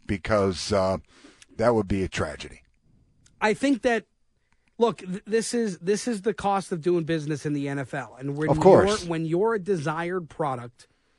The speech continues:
Speaker 2: owners are going to raise their ticket prices. A-, and, and the Lions, eh, to their credit, they haven't raised ticket prices, um, noticeably. I mean, they've gone up a little bit. It's
Speaker 1: Well, they
Speaker 2: twenty twenty-three,
Speaker 1: couldn't
Speaker 2: for God's
Speaker 1: have.
Speaker 2: sakes. But, but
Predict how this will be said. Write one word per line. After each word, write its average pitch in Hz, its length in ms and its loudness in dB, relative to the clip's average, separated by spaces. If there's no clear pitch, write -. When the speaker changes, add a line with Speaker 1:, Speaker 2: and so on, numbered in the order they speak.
Speaker 2:
owners 196 460 0
are 208 80 4
going 170 460 0
to 185 220 -6
raise 147 540 -2
their 143 160 -2
ticket 131 380 -8
prices. - 520 -20
A-, 175 220 -12
and, 175 180 -6
and 202 220 0
the 202 80 0
Lions, 330 600 -2
eh, 240 80 -4
to - 80 -14
their 349 140 -6
credit, 190 560 -4
they 214 140 2
haven't 262 440 -2
raised 196 480 0
ticket 202 300 -6
prices, 175 640 -4
um, 175 360 0
noticeably. 196 960 0
I - 20 -16
mean, 202 140 -2
they've 294 160 -2
gone 240 260 2
up 175 120 0
a 156 40 0
little 202 260 0
bit. 127 280 -10
It's 147 200 -14
Speaker 1:
Well, 247 100 0
they 165 60 -2
Speaker 2:
twenty - 0 -
twenty-three, 143 440 4
Speaker 1:
couldn't 262 200 8
Speaker 2:
for - 60 2
God's - 220 0
Speaker 1:
have. - 80 -6
Speaker 2:
sakes. - 200 -12
But, 240 300 0
but 285 160 0